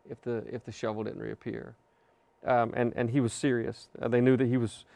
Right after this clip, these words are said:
telling the truth, that he meant what he said. And no one was stepping forward. And it was getting really tense. And finally, uh,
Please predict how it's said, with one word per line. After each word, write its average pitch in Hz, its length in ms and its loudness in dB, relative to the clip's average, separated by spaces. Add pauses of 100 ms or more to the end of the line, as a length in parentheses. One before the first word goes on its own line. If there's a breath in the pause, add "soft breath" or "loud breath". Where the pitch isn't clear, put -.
(140 soft breath)
telling 127 220 4
the 110 80 6
truth, 110 340 2
that 110 100 -4
he 113 140 -2
meant 117 200 -2
what 110 120 -8
he 101 100 -6
said. - 420 -12 (1300)
And 113 160 -4
no 110 140 -2
one 117 200 0
was 104 120 -4
stepping 110 340 -8
forward. 123 500 -8 (720)
And 127 100 -2
it 135 40 0
was 113 140 -2
getting 120 240 2
really 117 300 2
tense. - 540 -12 (1300)
And 120 120 -4
finally, 127 540 2 (280)
uh, - 200 -12